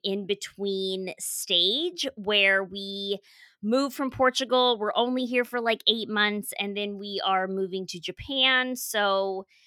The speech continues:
um, we're kind of in flux, but a long eight-month flux. Um, a little bit more about me. I am a military marriage coach. I have been a military psychologist for the last thirteen years or so,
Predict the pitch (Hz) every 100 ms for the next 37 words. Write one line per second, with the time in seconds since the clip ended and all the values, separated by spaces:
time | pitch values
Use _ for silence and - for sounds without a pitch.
0 | - _ 190 190 190 226 - 254 208 -
1 | - 214 226 - 202 175 233 339 - -
2 | 226 - 202 202 190 180 196 214 214 208
3 | _ 190 202 208 196 190 180 202 254 -
4 | - - 226 226 330 - - - - 208
5 | 208 208 208 208 - - 247 320 370 285
6 | 294 294 285 277 269 285 285 285 _ _
7 | _ _ _ _ _ - - 226 254 -
8 | 247 240 240 240 226 _ - - - 214
9 | 226 220 220 226 233 247 262 226 214 220
10 | 247 254 - - 254 247 240 - - 202
11 | 220 196 214 196 196 202 202 202 196 202
12 | 190 202 202 202 196 196 - 190 180 180
13 | 175 180 - - 185 - - 175 190 220
14 | 220 214 214 - 208 202 196 196